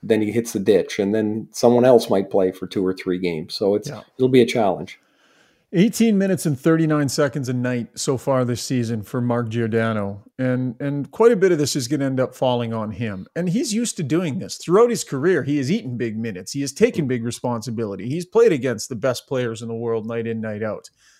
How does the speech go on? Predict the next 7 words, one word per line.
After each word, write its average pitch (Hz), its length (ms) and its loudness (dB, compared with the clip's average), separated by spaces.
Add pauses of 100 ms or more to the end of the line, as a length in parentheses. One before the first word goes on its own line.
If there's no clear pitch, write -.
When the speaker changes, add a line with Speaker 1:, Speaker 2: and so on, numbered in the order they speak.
(140)
Speaker 2:
Not 208 200 2
necessarily 214 480 6
the 160 120 -2
stage 196 340 4
he's 160 160 2
at 156 240 6 (300)
Speaker 1:
Mm. 123 200 -6